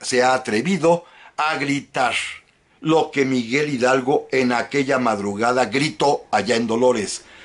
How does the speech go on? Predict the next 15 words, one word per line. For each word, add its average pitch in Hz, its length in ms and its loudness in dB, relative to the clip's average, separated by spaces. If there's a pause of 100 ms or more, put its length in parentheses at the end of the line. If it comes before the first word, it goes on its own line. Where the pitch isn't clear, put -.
(180)
"¡Muera 196 640 2
el 147 220 2
mal 151 320 2
gobierno!". 160 760 2 (120)
Esto 156 560 0
no - 260 -2
se - 120 0
atreven. 208 540 2 (320)
Pero 180 140 0
bueno, - 140 -2 (560)
esto 196 320 0
lo 131 140 2
podemos 135 300 -2
hacer 139 180 0
nosotros. 101 680 -4